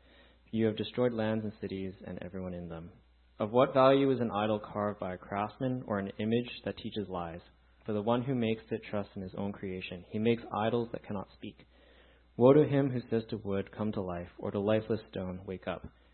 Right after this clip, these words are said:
Can it give guidance? It is covered with gold and silver. There is no breath in it. The Lord is in his holy temple. Let all the earth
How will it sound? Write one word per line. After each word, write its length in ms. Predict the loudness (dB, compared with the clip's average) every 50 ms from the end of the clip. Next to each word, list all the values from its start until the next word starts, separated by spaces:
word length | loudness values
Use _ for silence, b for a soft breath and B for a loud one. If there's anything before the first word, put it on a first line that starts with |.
| b b b _ _ _ _ -8
Can 160 | -4 -4 -4
it 100 | -2 -2
give 220 | -2 -4 -4 -4
guidance? 400 | -4 -4 -2 0 0 -2 -2 -4 -8 -8
It 80 | -6 -4
is 100 | -4 -6
covered 420 | -4 -4 -2 0 0 0 0 0 0
with 160 | -4 -2 -2
gold 260 | 0 2 2 2 0
and 140 | 0 -2 -4 -2
silver. 400 | -2 -2 0 0 -2 -4 -4 -8 -10 -8
There 100 | -6 -6
is 120 | -6 -4 -4
no 140 | -4 -4 -4
breath 300 | -2 -2 -2 -2 -4 -8
in 100 | -10 -10
it. 140 | -10 -12 -14 _ _ _ _ b b b b b b b b b b _ _ _ _ _
The 80 | -4 2
Lord 180 | 4 6 6 6
is 100 | 4 4
in 120 | 2 2
his 100 | 0 -2
holy 280 | -4 -6 -4 -2 -2 -4
temple. 540 | -4 -6 -8 -10 -8 -8 -8 -8 -8 -10 -12 -18 _ _ _ _ _ _
Let 140 | -6 -2 0
all 160 | 2 4 4
the 140 | 2 0 -2 -6
earth 220 | -6 -6 -6 -8